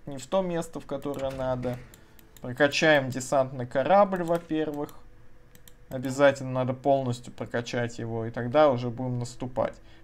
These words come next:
Хотя бы вот этот десантный корабль. Вот, такие дела. Ну и построить авиабазы тут и так далее. Ну и флот подготовить. Ладно, в общем, когда будем готовы к войне с Японией, я вам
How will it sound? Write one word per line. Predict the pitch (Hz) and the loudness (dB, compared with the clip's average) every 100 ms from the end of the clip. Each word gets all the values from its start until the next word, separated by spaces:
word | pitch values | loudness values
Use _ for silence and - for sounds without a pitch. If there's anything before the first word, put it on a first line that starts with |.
| - | -14
Хотя | 104 123 | 2 2
бы | 113 | 4
вот | 123 123 | 0 2
этот | 120 - | 0 0
десантный | 98 104 - 107 - 107 | -8 -6 -2 -4 -4 -10
корабль. | - 101 101 113 - - - - - - - - - - | -6 -6 -6 -10 -16 -20 -20 -20 -20 -20 -20 -20 -20 -12
Вот, | 127 123 135 135 127 117 110 - | -10 -6 -4 0 2 2 0 -2
такие | 127 143 151 | -6 0 0
дела. | 143 143 131 | 2 6 6
Ну | 127 185 | 6 4
и | |
построить | 143 131 - 139 127 | 4 4 2 0 0
авиабазы | 120 123 131 143 208 202 160 135 | -2 2 2 6 6 6 -2 -6
тут | 127 135 - - - | -10 -14 -16 -20 -18
и | 120 | -8
так | - 113 | -4 -2
далее. | 107 98 87 - - - - - | 0 0 -4 -14 -20 -20 -16 -8
Ну | |
и | 143 | -6
флот | 120 113 110 - | 2 2 2 -4
подготовить. | - - - - - - - - - - - - - - - - | -8 -8 -8 -8 -10 -12 -20 -20 -20 -20 -20 -20 -20 -20 -20 -6
Ладно, | - 214 135 120 | 12 12 12 4
в | 113 | 4
общем, | 190 190 185 | 4 4 6
когда | 185 175 180 | 8 8 8
будем | 190 180 | 6 4
готовы | 180 190 247 233 165 | 4 6 6 6 4
к | - | 4
войне | 135 135 131 | 2 4 -2
с | 127 | -2
Японией, | 127 127 135 127 123 117 | -4 -2 0 0 0 2
я | 135 151 | 4 4
вам | 120 117 120 | 4 2 2